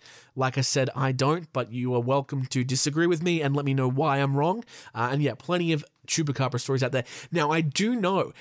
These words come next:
that I have quite a few listeners from, um, the southern states of the U S, from Texas,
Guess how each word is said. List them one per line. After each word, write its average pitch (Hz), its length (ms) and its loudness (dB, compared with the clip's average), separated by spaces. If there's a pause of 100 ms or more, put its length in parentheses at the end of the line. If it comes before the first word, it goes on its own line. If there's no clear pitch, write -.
(120)
that 139 80 -2
I 143 60 2
have 165 260 0
quite 180 320 -2
a 202 60 0
few 196 200 -2
listeners 143 500 0
from, 127 520 0
um, 123 240 -2
the 127 80 0
southern 143 300 0
states 131 320 -2
of 127 80 -2
the 127 140 0
U 123 180 4
S, 165 280 0
from 120 260 -8
Texas, 160 580 0